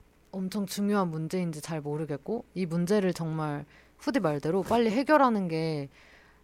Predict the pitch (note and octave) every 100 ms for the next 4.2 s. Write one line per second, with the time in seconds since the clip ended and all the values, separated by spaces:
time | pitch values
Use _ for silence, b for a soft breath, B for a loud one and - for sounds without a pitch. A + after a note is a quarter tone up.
0 | - - G3+ G#3 G3+ E3 D#3+ D#3+ D#3+ F#3
1 | D#3 D#3 B B B B B - - -
2 | - - - - - F#3+ F#3 F3+ F3 F3
3 | F3 F3+ - A#3 A3+ G3 F#3 F#3+ G3+ F3+
4 | F3+ F3